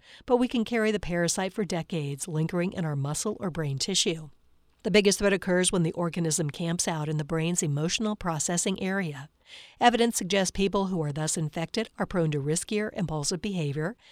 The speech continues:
and are more apt to crash their cars. They're also at higher risk of cognitive disorders like schizophrenia.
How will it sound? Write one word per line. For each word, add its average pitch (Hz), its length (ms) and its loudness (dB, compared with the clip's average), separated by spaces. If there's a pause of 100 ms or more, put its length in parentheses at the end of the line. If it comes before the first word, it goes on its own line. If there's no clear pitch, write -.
(140)
and 262 120 4
are 233 40 6
more 240 220 6
apt 190 240 0
to 175 80 -2
crash 156 320 -4
their 151 160 -4
cars. 139 580 -4 (360)
They're 214 160 4
also 214 300 4
at 156 100 -2
higher 151 240 0
risk 151 260 0
of 156 140 -6
cognitive 185 520 0
disorders 175 560 2 (140)
like 202 140 2
schizophrenia. 151 840 0